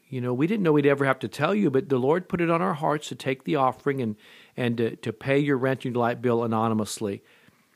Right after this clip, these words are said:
Well, that night, this particular person gave his life to Christ. The next day, he passed away from aids, and, and a few months later, I was sharing that same story in another church and doing multiple services in another part of Texas.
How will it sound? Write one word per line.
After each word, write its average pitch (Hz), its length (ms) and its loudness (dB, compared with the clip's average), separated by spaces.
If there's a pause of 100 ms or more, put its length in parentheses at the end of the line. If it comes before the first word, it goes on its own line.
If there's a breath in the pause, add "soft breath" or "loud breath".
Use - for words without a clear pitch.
(200 soft breath)
Well, 123 80 -2
that 156 260 4
night, 127 540 0
this 123 140 -8
particular 131 380 -2
person 120 600 -4 (760 soft breath)
gave 120 220 2
his 113 120 -2
life 113 260 -2
to - 60 -12
Christ. - 560 -8 (460)
The 127 80 -4
next 156 300 2
day, 139 140 4
he 127 60 2
passed 127 400 -2
away 110 300 0
from 123 200 -8
aids, 104 380 -4
and, 104 220 -4 (420 soft breath)
and 110 200 -4
a 117 80 -12
few 190 180 0
months 156 260 2
later, 123 240 4
I 117 60 4
was 113 100 2
sharing 131 280 0
that 117 160 -2
same 156 220 -2
story 123 420 2
in 113 60 0
another 120 320 0
church 117 540 -2
and 110 300 -10
doing 117 220 0
multiple 120 320 -2
services 117 680 -4 (100)
in 113 80 -10
another 123 300 -2
part 123 220 0
of 127 120 -4
Texas. - 580 -8